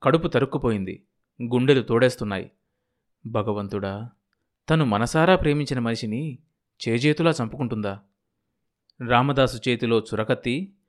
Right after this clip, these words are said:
కొండలరావు చేతిలో ఈటె వరూధిని కళ్ళ ముందు నిగనిగలాడాయి. ఆమె గుండెల్లోనే దిగబడ్డాయి. పొర్లుకొస్తున్న దుఃఖాన్ని దిగమింగడానికి ప్రయత్నించి విఫలురాలైంది.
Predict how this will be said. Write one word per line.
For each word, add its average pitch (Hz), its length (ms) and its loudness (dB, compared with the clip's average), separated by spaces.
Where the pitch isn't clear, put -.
కొండలరావు 202 580 6
చేతిలో 147 400 0
ఈటె 117 460 -4
వరూధిని 135 460 4
కళ్ళ 113 240 0
ముందు 117 360 -2
నిగనిగలాడాయి. 107 760 0
ఆమె 104 240 0
గుండెల్లోనే 147 480 0
దిగబడ్డాయి. 107 580 -2
పొర్లుకొస్తున్న 185 600 2
దుఃఖాన్ని 127 680 -4
దిగమింగడానికి 135 720 2
ప్రయత్నించి 110 640 0
విఫలురాలైంది. 107 920 -2